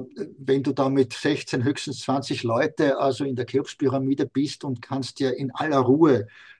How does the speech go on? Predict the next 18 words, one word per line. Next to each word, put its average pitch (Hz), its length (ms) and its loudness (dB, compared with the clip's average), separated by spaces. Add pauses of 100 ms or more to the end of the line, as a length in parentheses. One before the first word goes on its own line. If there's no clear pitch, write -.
(160)
die 107 280 -4
Königskammer, 123 1080 -2 (100)
die 110 340 -2
Königinnenkammer, 127 1080 0
die 123 120 -10
große 127 340 0
Galerie, 131 540 0
aber 135 240 -4
vor 113 200 -4
allem 131 200 -4
auch 120 240 -8
die 120 320 -2 (420)
Felsenkammer 143 960 2 (240)
in 127 160 0
Ruhe 147 400 6
anschauen, 143 640 -2 (540)
dann, 135 340 0
äh, 131 400 -2